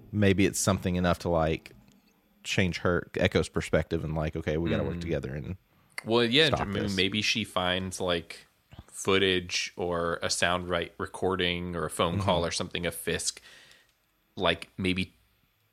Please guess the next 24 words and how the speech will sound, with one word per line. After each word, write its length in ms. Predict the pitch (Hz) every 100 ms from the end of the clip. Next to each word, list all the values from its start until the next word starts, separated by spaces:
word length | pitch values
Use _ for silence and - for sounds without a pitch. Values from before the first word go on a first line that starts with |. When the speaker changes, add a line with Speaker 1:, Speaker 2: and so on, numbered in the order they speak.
| -
Speaker 2:
cutting 300 | - 101 95
a 40 | 90
deal 420 | - 90 95 98
with 160 | 101
Ronan, 600 | 110 113 117 120 123 120 - -
be 120 | 101
like, 220 | 87 85
Hey, 140 | 120 110
you 220 | 92 95
can 140 | 101
Speaker 1:
Mm. 40 | 90
Speaker 2:
take 240 | 101 90
out, 260 | 90 - -
like, 320 | 87 85 - - - - _ _ _ _ - -
you, 140 | 104 - _ _ -
here's, 300 | 101 101 95
I'll 140 | 101
give 160 | 98 98
you 60 | 98
the 100 | 92
location 540 | 92 - 90 - 87
of 100 | 82
these, 400 | 85 82 78 - -
the 280 | 92 85